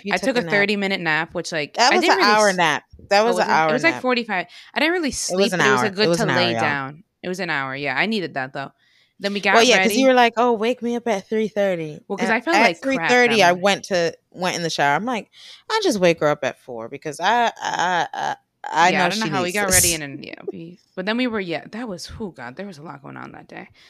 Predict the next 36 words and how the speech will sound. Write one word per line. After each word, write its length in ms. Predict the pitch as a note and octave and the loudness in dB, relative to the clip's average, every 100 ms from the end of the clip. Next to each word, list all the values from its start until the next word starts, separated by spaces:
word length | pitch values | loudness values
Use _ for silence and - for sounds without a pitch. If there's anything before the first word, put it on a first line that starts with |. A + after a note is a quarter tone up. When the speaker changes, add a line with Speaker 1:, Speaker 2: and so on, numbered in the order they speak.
| _ - _ _ _ _ - | _ -20 _ _ _ _ -10
Speaker 2:
Um, 400 | D#3+ D3 D3 C#3+ | -8 -8 -10 -8
but, 360 | F3+ D#3+ - - _ _ | -6 -4 -6 -16 _ _
yeah, 200 | F3+ E3+ | -4 -2
then 100 | E3 | -2
we 60 | G3+ | 0
got 240 | B3 G#3 | 0 0
ready. 640 | G3 G3 G3+ G3+ G3 - - _ _ _ | 0 0 0 -2 -4 -6 -14 _ _ _
Once 300 | F3+ A3+ C4+ | -2 0 0
I 100 | F#4+ | 0
woke 200 | C4+ B3 | 0 2
up, 180 | B3 B3 | 0 0
showered, 600 | - F3+ F3 G3 A3 A3 | -2 0 2 2 -2 -4
and 100 | F3 | -6
started 180 | G3 F#3 | -6 -4
getting 160 | F3+ E3 | -4 -2
ready, 240 | E3 F3 | -2 -2
I 100 | D#3 | -4
felt 360 | E3 D#3 C#3+ - | -4 -4 -6 -10
really 240 | D3 C#3 C3+ | -8 -8 -10
good. 220 | C3 - _ _ - | -12 -14 _ _ -10
And 80 | F3+ | -8
once 160 | F#3 | -8
we 60 | F#3 | -4
Speaker 1:
Yeah, 220 | C#3+ C#3+ | 2 4
Speaker 2:
ate 20 | |
Speaker 1:
I 20 | E3 | 2
was 200 | F3 F#3 | 0 -4
Speaker 2:
something 0 | |
Speaker 1:
fine. 380 | C#3 B2 C#3+ | -4 -4 -6
Y'all 260 | D3+ F3+ G3 | 2 4 6
know 200 | F#3 E3 | 4 4
I 120 | E3 | 4
didn't 200 | G3 F#3 | 2 -2
take 160 | G3+ F3 | -2 -2
no 180 | E3+ E3 | -2 -2
nap. 380 | D#3+ D#3 D#3+ | -2 -2 -2